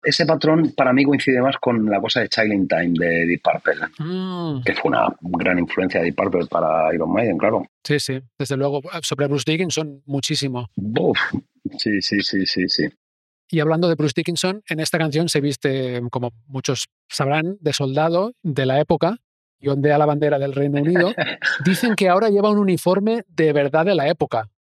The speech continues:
Speaker 1: Sí, ¿eh?
Speaker 2: Estamos hablando del siglo diecinueve.
Speaker 1: Pues no me extrañaría, ¿eh? O
Speaker 2: Espero que lo hayan lavado un poco, ¿no? O sea, si es una pieza de museo.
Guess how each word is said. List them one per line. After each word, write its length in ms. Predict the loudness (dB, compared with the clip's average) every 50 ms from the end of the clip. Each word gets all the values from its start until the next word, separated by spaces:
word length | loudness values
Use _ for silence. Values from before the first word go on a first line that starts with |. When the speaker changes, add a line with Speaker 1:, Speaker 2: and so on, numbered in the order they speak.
| _ _ _ _ _ -6
Speaker 1:
Sí, 280 | -4 0 0 2 2 2
¿eh? 240 | 2 2 2 0 -2 -4
Speaker 2:
Estamos 240 | -4 -4 -2 0 0
hablando 200 | 0 2 2 2
del 60 | 0
siglo 240 | 0 0 0 0 2
diecinueve. 580 | 2 0 0 0 -2 0 2 2 2 0 0 -4 -4
Speaker 1:
Pues 160 | -4 -2 0
no 80 | 2 0
me 60 | 0
extrañaría, 580 | 0 0 0 0 2 2 2 2 2 2 2 2
¿eh? 100 | 2 2 2
O 240 | 2 0 0 -2 -4
Speaker 2:
Espero 280 | -8 -4 0 2 2 4
que 80 | 4 4
lo 80 | 4
hayan 200 | 4 4 2 2 0
lavado 240 | 0 2 2 2
un 100 | 0 0
poco, 260 | -2 -4 -4 -4 -4 -4
¿no? 120 | -4 -6
O 80 | -6 -6
sea, 180 | -4 -4 -4 -4
si 120 | -4 -2
es 60 | 0 2
una 120 | 2 4
pieza 220 | 2 2 2 4
de 80 | 2 4
museo. 300 | 2 2 2 2 2